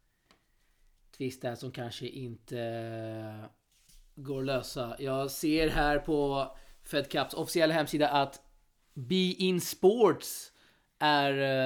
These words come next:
eh, officiella mediapartnern, och det kanske är lite rättighet-, rättigheter som man inte har, eh, tillgång till där. Och Tennis Play kanske, vad vet jag.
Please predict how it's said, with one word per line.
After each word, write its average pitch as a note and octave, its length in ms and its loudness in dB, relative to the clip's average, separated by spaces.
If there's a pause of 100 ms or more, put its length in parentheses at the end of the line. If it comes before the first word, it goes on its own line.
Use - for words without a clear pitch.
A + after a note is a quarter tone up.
(140)
eh, C3 100 -6
officiella B2 580 -2
mediapartnern, A#2+ 2500 -8
och A2+ 80 -8
det A#2+ 100 -4
kanske B2+ 280 -6
är A#2 800 -4
lite A#2 240 -6
rättighet-, A#2 920 -12 (1080)
rättigheter C3 600 -8
som C3 100 -12
man B2 80 -6
inte A#2 140 -8
har, A#2 460 -4
eh, G#2+ 60 -10
tillgång B2 340 -6
till B2+ 180 -4
där. G#2+ 200 -6
Och G#2 140 -14
Tennis D3+ 480 4
Play C3+ 260 2
kanske, A2 440 -10
vad B2 200 -8
vet B2 140 -8
jag. G2 220 -12